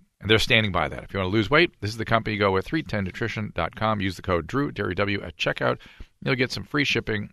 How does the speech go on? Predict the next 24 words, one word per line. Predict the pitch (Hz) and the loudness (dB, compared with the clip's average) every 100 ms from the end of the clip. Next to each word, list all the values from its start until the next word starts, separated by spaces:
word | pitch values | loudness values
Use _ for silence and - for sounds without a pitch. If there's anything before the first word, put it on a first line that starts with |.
| - | -6
and | 92 90 | -6 -2
great | 95 87 | -2 -2
free | - 90 82 | -4 -6 -4
extras | 82 - 85 80 - - | -6 -10 -8 -10 -12 -12
as | 78 | -10
well. | 80 - - _ _ _ - | -10 -12 -16 _ _ _ 6
Oh, | 131 | 8
of | 135 | 8
course, | - 123 127 | 10 8 8
our | |
friends | 113 123 117 107 | 4 4 4 2
at | 107 | 2
True | - 117 | 6 6
Car, | 95 101 | 8 8
everybody. | 98 92 104 104 127 | 8 8 8 6 4
Some | 196 | 4
useful | 233 190 160 | 6 6 6
tips | 170 143 | 6 4
you | 151 | 0
might | 139 147 | 4 4
not | 147 139 | 4 4
be | 139 | 4
aware | 131 139 | 6 6
of. | 170 | 6